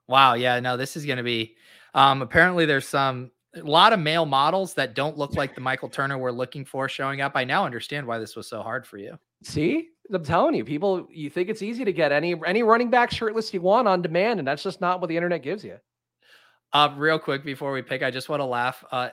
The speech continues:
Speaker 1: this Instagram profile, the, the, uh, the username is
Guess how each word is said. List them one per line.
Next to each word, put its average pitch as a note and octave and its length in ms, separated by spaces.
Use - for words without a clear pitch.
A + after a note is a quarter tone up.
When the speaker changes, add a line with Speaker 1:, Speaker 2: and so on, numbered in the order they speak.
Speaker 1:
this C3 320
Instagram C#3 520
profile, D3 540
the, C#3 300
the, C3+ 200
uh, A#2 240
the C#3+ 100
username D#3 420
is B2+ 220